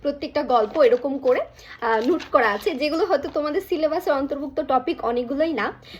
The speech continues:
তো এই খাতাটা দেখানোর পিছনে উদ্দেশ্যটা কি? উদ্দেশ্যটা হচ্ছে, যখন তুমি একটা গল্প বা একটা কবিতা বা ও নাটক উপন্যাস বা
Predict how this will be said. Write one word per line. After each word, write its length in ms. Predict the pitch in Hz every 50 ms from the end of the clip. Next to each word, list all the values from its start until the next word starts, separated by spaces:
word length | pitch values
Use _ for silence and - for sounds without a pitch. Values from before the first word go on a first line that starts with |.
| - -
তো 80 | -
এই 180 | - 381 359 330 -
খাতাটা 380 | - - 381 381 403 403 440 480 -
দেখানোর 360 | 277 269 269 311 330 370 403
পিছনে 440 | 403 392 359 - - 370 320 381 494 - -
উদ্দেশ্যটা 500 | 285 269 226 220 294 - - 330 320 320
কি? 160 | 302 392 453 - -
উদ্দেশ্যটা 420 | - 262 262 294 285 370 370 381
হচ্ছে, 400 | 381 320 254 - - - 254 - - - - _ _ _ _ - - - - - - _ - -
যখন 260 | 262 302 294 294 440 539 539
তুমি 160 | 508 440 339
একটা 240 | 285 247 262 - 285
গল্প 520 | 269 220 254 254 262 349 359 - 254 240 240
বা 120 | 233 247
একটা 260 | 226 233 233 - 269 269 -
কবিতা 400 | 294 311 302 330 - 196 156 - - - 294
বা 100 | 311 370
ও 100 | 359 349
নাটক 340 | 349 302 285 359 330 -
উপন্যাস 400 | 320 262 269 285 277 262 262 277 -
বা 360 | 254 247 403 453 294 233 269